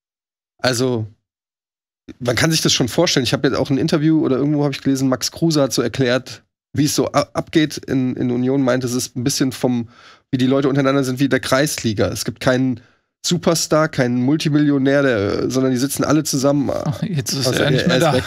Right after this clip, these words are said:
Speaker 1: ja, hab ich auch gedacht.
Speaker 2: <laughs> Ja.
Speaker 1: Ähm, sondern die sitzen da auch zu acht und trinken ihr Bierchen und es ist so eine Kabinenstimmung wie in der Kreisliga, so eine verschworene Truppe.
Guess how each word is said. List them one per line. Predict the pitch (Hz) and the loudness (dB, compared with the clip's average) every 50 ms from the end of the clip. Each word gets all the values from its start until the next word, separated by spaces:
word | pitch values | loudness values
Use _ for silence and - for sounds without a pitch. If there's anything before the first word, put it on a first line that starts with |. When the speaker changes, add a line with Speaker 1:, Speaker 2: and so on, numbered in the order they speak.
| - - | 0 0
Speaker 1:
ja, | 120 110 | 0 0
hab | 110 107 | 0 0
ich | 107 | 0
auch | 107 107 143 | 0 0 0
gedacht. | - - 151 104 143 214 202 - - - | 0 0 0 0 0 -2 -2 -6 -8 -10
Speaker 2:
<laughs> | 151 131 127 - | -8 -8 -2 0
Ja. | 127 127 127 123 | 2 2 2 2
Speaker 1:
Ähm, | 120 120 117 117 - - - _ _ _ - - 151 170 | 0 -2 -4 -6 -10 -20 -20 _ _ _ -6 -2 0 2
sondern | 165 147 131 131 131 127 117 | 2 2 2 2 2 2 2
die | 123 131 131 131 131 131 | 2 2 2 2 2 0
sitzen | 120 143 139 - - 151 | 0 -2 -4 -2 0 2
da | 143 139 135 123 - | 2 4 4 4 2
auch | 139 139 - - - - - - - - | 2 0 0 -2 -12 -14 -16 -18 -10 -6
zu | - - 160 - | -2 0 0 0
acht | 120 143 160 - - - - - | 2 0 -2 -2 -6 -8 -2 0
und | - 139 123 - - _ _ - | 0 0 0 -2 -8 _ _ -2
trinken | - 156 143 - - 156 | -2 -2 0 0 0 0
ihr | 107 135 120 | 0 0 2
Bierchen | 110 139 156 165 160 - - 175 165 160 156 143 143 | 2 2 2 2 2 0 0 2 2 2 2 2 2
und | 123 131 135 | 2 2 0
es | 127 110 | 0 -2
ist | 147 - - | -2 -2 0
so | 151 | 0
eine | 143 131 131 131 127 117 - - _ - | 2 2 2 2 0 -2 -4 -12 _ -4
Kabinenstimmung | - 143 117 113 143 160 165 156 - - 151 147 143 127 | -2 -2 0 2 2 2 2 2 2 2 2 2 2 2
wie | 135 139 | 2 2
in | 131 | 2
der | 131 123 | 2 0
Kreisliga, | - - 135 139 175 180 - - - 123 113 113 120 110 | 0 0 0 2 0 0 -2 -4 -4 -2 0 0 0 0
so | 113 123 | 2 0
eine | 120 117 | -2 -2
verschworene | - - 117 - - - 131 139 143 143 123 | -2 -2 -2 -2 0 0 2 2 2 0 0
Truppe. | - - - 170 165 - 131 120 156 | -2 -2 -2 -2 0 0 0 0 0